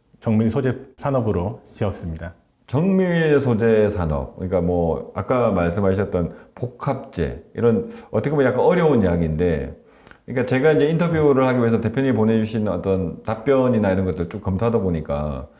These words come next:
Speaker 2: 쉽게 이야기하면 방탄복의 소재를 만드는 곳이다, 이렇게 저희가 이해를 하면 되나요?
Speaker 1: 맞습니다. 그 우선은 가장 많이 사용되는 것은 이런 극한 환경에서 사용되는 방탄재라든지 그런 것에서 가장 많이 사용이 되고 있고,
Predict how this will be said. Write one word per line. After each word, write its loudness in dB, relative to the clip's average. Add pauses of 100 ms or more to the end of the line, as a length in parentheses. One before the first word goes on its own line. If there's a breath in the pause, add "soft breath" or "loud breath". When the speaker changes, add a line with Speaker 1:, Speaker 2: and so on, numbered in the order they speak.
(140 soft breath)
Speaker 2:
쉽게 0
이야기하면 4
방탄복의 2
소재를 0
만드는 2
곳이다, -2
이렇게 -2
저희가 2
이해를 4
하면 0
되나요? -4 (420 loud breath)
Speaker 1:
맞습니다. -4 (100)
그 -2
우선은 0
가장 -2
많이 2
사용되는 0
것은 -2 (600 soft breath)
이런 0
극한 -4
환경에서 0
사용되는 0
방탄재라든지 0
그런 -2
것에서 -4
가장 -4
많이 -4
사용이 -2
되고 -2
있고, -4